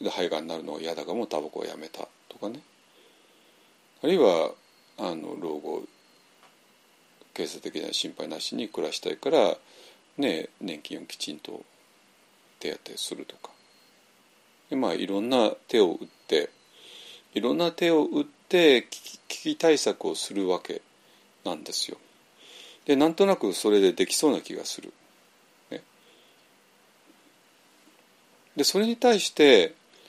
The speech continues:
この明獣の時の危機対策なんて、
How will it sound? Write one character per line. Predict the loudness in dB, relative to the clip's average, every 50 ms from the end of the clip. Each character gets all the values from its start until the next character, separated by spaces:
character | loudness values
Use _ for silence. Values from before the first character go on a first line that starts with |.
| -20 _ _
こ | -6 -2
の | 0 0 0
明 | 0 0 2 2 2 2 0
獣 | -2 -2 -2 -2 0 2
の | 0 0
時 | 0 -2 -6 -8 -6 -4 -2 -2 0
の | 0 2 2 2 2 0 -4 -10 _ _ _ _ _ _ _ _ _
危 | -20 -18
機 | -18 -8
対 | -2 2 2 2 2
策 | 0 -4 -6 -6 -6
な | -8 -8 -8
ん | -10
て、 | -10 -8 -8 -8 -6 -8 -10